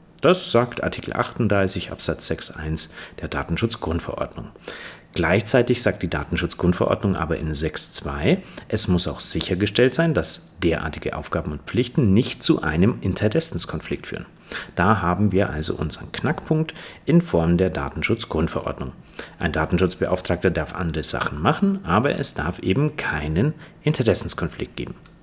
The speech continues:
Was ist denn dieser Interessenskonflikt? Dieser Interessenskonflikt,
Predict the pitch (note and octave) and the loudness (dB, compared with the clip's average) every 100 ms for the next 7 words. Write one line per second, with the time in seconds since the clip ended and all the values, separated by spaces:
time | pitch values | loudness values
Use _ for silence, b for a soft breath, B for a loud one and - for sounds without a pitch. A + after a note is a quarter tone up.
0 | - - B B B - C3 - A#2 - | -20 -16 B B B 2 2 2 2 2
1 | F#2+ E2 D#2+ - D#2+ - C#2 - - A#1+ | 2 2 0 -2 -6 -6 -4 -4 -4 -6
2 | - B1+ - - - - - - - - | -8 -10 -12 -20 -20 -20 -20 -20 -20 -20
3 | - - - - B B B - F#2+ G2+ | -20 -20 -16 -12 B B B -2 4 4
4 | F#2+ A#2 A#2 - E3+ D3 - C#3+ - | 4 4 4 2 2 -2 0 0 0